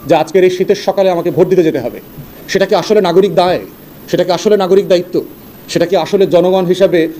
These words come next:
আমার মতামত প্রতিফলিত হতে হবে কে নির্বাচিত হচ্ছেন, হচ্ছেন না এখানে? সেটা না। তাহলে হচ্ছে আগে যেগুলো বলেছি, বাংলাদেশের নির্বাচন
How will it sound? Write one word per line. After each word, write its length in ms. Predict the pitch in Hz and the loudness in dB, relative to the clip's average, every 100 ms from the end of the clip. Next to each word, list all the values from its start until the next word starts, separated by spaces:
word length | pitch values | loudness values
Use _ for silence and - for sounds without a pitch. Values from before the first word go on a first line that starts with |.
| - | -6
আমার 220 | 143 170 | 0 0
মতামত 460 | 170 170 180 190 185 | 2 2 4 2 2
প্রতিফলিত 420 | 185 180 190 185 196 | 0 0 2 2 2
হতে 200 | 165 180 | 0 0
হবে 280 | 160 165 - - - | 0 0 -4 -12 -2
কে 120 | 185 | 2
নির্বাচিত 360 | 185 180 180 175 | 2 2 2 0
হচ্ছেন, 340 | 165 175 202 | -2 0 0
হচ্ছেন 260 | 175 185 202 | 0 0 0
না 80 | 202 | 0
এখানে? 300 | 185 226 180 - - | 0 -2 -4 -8 -16
সেটা 240 | - 160 147 | -4 -2 -2
না। 120 | 110 - - - - - | -4 -14 -20 -20 -20 -6
তাহলে 220 | 151 185 | 0 2
হচ্ছে 180 | 202 202 | 2 0
আগে 200 | 170 202 | 2 4
যেগুলো 260 | 220 226 | 4 4
বলেছি, 400 | 208 208 202 247 269 - - - - - - | 6 4 2 -8 -8 -16 -20 -20 -20 -20 -12
বাংলাদেশের 680 | 135 156 180 190 185 214 208 | -2 0 2 2 2 0 2
নির্বাচন 540 | 175 175 175 175 202 | 2 2 0 0 -4